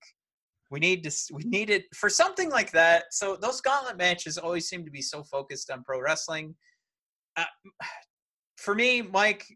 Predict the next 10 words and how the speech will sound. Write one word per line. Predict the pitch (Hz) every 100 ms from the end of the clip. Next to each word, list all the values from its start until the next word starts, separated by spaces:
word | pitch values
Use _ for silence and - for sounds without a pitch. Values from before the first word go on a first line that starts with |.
| -
it | 165
does | 202 185 170
lose | 165 175
something | 190 175 185 185 180
when | 151
it, | 147 -
it | 143 -
gets | 156 151 - - - _ _ 139
muddied | 147 156 160 156 147
with | 139 135